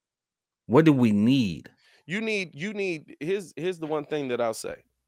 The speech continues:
Speaker 2: And
Speaker 1: When we
Speaker 2: I
Speaker 1: drafted him, what do we need as a team?
Speaker 2: No, I'm, I'm gonna tell you, and it's the one thing you always need at the number four pick.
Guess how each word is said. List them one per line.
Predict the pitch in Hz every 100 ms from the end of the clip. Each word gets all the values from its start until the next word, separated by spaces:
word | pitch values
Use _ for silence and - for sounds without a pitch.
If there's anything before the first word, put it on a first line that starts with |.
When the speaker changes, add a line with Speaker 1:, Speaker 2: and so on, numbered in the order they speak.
| -
Speaker 2:
And | 127 123
Speaker 1:
When | 117
we | 139
Speaker 2:
I |
Speaker 1:
drafted | 143 160 156
him, | 127
what | 139
do | 139
we | 120 120
need | 110 120 107
as | 90
a | 87
team? | - 90 76 - _ -
Speaker 2:
No, | 147 - 110 104
I'm, | 123 123
I'm |
gonna | 117 127
tell | 120 139
you, | 98 110 _ -
and | 117 127
it's | 135
the | 131
one | 139 135
thing | 135
you | 123 127
always | 127 113 110
need | 92 78 - _ _ _ 113
at | 113
the | 113
number | 127 120
four | - 113 101
pick. | 87 -